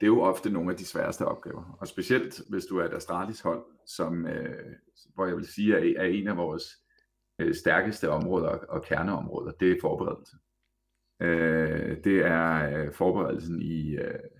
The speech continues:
hvad gør modstanderen, hvornår gør de det, når vi gør det, hvad kan vi så regne med, de gør? Når du ikke har det,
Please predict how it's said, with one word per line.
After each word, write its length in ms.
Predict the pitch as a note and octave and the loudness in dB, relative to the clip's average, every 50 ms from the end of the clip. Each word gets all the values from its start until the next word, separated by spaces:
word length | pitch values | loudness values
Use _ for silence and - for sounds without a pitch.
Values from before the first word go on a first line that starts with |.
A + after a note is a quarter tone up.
| - _ _ _ _ _ _ _ _ | -20 _ _ _ _ _ _ _ _
hvad 80 | - - | -2 0
gør 100 | F#2+ E2+ | 2 2
modstanderen, 500 | F2 E2 F2 F2 - D#2+ D#2 D#2 D#2+ E2 | 4 2 2 2 0 0 0 0 -2 -2
hvornår 260 | E2 D#2+ F2+ F#2 F2+ | -2 0 -2 0 0
gør 180 | F2+ F2 - - | 0 0 0 0
de 140 | F2 E2 E2 | 0 -2 -2
det, 120 | E2 E2 | -2 -4
når 100 | E2 F2 | -2 -2
vi 120 | F2 F2+ | -2 -2
gør 180 | E2+ - F2 - | -2 -2 0 2
det, 160 | - E2+ E2 | 4 4 2
hvad 100 | E2 E2+ | 2 0
kan 140 | - - E2 | -2 -4 -6
vi 60 | D2+ | -6
så 100 | - - | -6 -8
regne 360 | - - - - - F2 E2 | -8 -8 -8 -6 -6 -6 -6
med, 80 | E2 D#2+ | -6 -8
de 120 | - - | -10 -12
gør? 280 | - - E2 - - - - - - - _ | -8 -8 -8 -8 -8 -12 -20 -20 -20 -14 _
Når 100 | - F2+ | 0 4
du 60 | F#2 | 4
ikke 140 | A2 A#2+ B2 | 6 6 6
har 160 | C3+ F#2+ E2 | 4 4 4
det, 220 | D#2 E2+ - - | 2 2 2 0